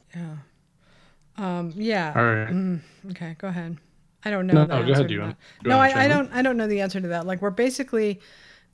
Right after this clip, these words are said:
Speaker 1: there's a great line in Annie Hall where, you know, they, they're talking about their relationship, and she sa-, he says, you know, "A relationship is like a shark. It has to keep moving forward." <laughs> Like that.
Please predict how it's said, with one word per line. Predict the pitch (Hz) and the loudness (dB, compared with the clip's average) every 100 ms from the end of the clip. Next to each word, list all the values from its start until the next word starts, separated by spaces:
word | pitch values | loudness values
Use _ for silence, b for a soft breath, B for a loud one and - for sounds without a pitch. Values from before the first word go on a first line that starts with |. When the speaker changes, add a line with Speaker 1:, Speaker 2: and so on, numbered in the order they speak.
| - | -4
Speaker 1:
there's | 208 214 | -2 0
a | 202 | 0
great | 214 226 | 2 2
line | 220 196 196 | 2 0 0
in | 185 | 0
Annie | 175 185 | 0 -2
Hall | 165 165 170 175 | -2 -2 -2 -2
where, | 170 165 - | -2 -4 -6
you | 185 | -8
know, | 170 160 156 | -6 -6 -6
they, | 160 156 | -8 -10
they're | 160 160 | -10 -8
talking | 170 156 | -8 -6
about | 165 165 | -8 -6
their | |
relationship, | 165 160 165 175 160 170 | -8 -6 -8 -8 -10 -8
and | 170 | -8
she | - | -10
sa-, | 156 160 156 160 | -12 -10 -10 -10
he | 165 | -12
says, | 160 170 165 170 | -10 -10 -10 -8
you | |
know, | 175 175 | -6 -6
"A | |
relationship | 165 170 175 175 170 170 | -6 -8 -6 -8 -8 -10
is | 160 | -10
like | 156 156 | -10 -12
a | |
shark. | 151 - 156 160 | -12 -8 -8 -8
It | - | -10
has | 160 | -12
to | - | -12
keep | - 175 | -12 -12
moving | - 170 165 170 | -8 -10 -8 -12
forward." | - 165 165 180 | -12 -8 -6 -6
<laughs> | - | -4
Like | 233 | -2
that. | 208 202 180 170 156 147 143 | 4 4 6 4 4 2 -2